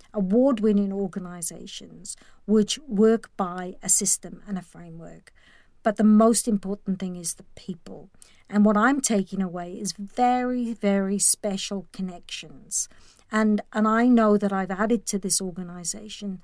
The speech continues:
for long-term sustainability, but I'm also taking away a sense of joy and happiness that this organization is now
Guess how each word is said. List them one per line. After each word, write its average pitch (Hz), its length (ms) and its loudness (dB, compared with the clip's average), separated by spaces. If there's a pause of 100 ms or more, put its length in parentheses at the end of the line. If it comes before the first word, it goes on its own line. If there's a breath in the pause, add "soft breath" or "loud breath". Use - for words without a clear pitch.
(140)
for 202 100 -6
long-term 190 480 -2
sustainability, 180 1080 -8 (320 soft breath)
but 226 120 2
I'm 233 160 6
also 240 340 2
taking 190 440 -2
away 180 320 -10
a 180 60 -8
sense 190 440 -2
of 180 220 -10
joy 233 440 -8 (440 soft breath)
and 196 300 -4
happiness 254 840 -2 (340 soft breath)
that 208 260 2
this 233 220 4
organization 196 880 0
is 180 160 -8
now 185 200 -4